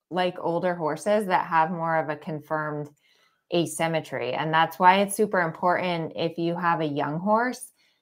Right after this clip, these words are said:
it's something that you really work on getting them using their bodies even, getting them using their bodies, like, symmetrically. Um, and then the other thing is, like, so she says, "He makes me crooked."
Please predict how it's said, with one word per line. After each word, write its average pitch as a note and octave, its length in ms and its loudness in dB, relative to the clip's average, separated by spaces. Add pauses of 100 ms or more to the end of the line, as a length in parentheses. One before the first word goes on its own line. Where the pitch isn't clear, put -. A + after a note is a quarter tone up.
(140)
it's F3 240 2
something F3+ 500 4
that E3+ 200 4
you E3+ 140 2
really D#3+ 300 4
work D#3 360 0
on D3 320 -2 (100)
getting D3+ 320 -2
them D3 220 -2
using D3 300 -2
their C#3 120 -2
bodies C#3 460 0
even, C#3+ 560 -2 (160)
getting D3 260 2
them C#3+ 180 -2
using C#3+ 320 -4
their C#3 160 -6
bodies, C#3+ 720 0
like, C#3 320 -2 (400)
symmetrically. F3 1120 4 (420)
Um, D#3 580 6
and F3+ 160 8
then F#3+ 200 8
the - 160 12
other A#3 220 10
thing A3+ 280 6
is, F3+ 380 4
like, F3 180 8
so F#3 180 4
she F#3+ 180 4
says, F3+ 320 6
"He G3 120 4
makes F#3 320 4
me F3 240 2
crooked." F3+ 680 0